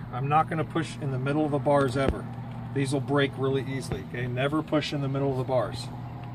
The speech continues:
Using my leverage here, I'm pushing straight up on the bar. It's tucked into that corner, and now I got my right spring in. Okay, so you're,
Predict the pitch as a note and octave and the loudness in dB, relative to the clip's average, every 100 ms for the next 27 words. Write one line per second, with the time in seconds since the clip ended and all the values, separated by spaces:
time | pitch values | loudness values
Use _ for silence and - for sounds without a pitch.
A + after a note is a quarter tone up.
0 | - - - - - - - - E3+ F#3+ | -12 -12 -12 -12 -12 -14 -14 -6 -2 0
1 | F3+ D#3+ E3 D#3+ C#3 - G3+ D#3 D3 - | 2 4 4 4 0 2 4 6 4 0
2 | C#3+ D3+ F3 D#3+ D3 C3 - D#3 D3+ C#3 | -4 -2 -2 -2 -2 -4 -4 0 2 0
3 | C#3+ B2+ A#2+ C#3 C3 B2+ - - - - | 0 -2 0 2 2 0 -4 -18 -20 -20
4 | - - - - - - - - - - | -20 -20 -20 -20 -20 -20 -20 -18 -16 -2
5 | F3 - F3 D#3 D#3 D3+ G3 F#3+ E3 F3 | 0 0 -2 2 2 2 4 4 4 0
6 | - - - - - - C#3 C#3 D#3 F3 | -8 -20 -20 -16 -16 -10 -4 0 4 4
7 | D#3+ D#3 D3 C3+ A#2+ C3 D3 - - - | 6 4 2 -2 0 2 2 0 -6 -4
8 | B2+ A2+ F#2+ F2 - - - - - - | -4 -4 -8 -10 -14 -16 -18 -20 -20 -18
9 | - - B2 C#3 - C3 A#2 A2+ | -18 -10 -4 -4 -2 -4 -2 -4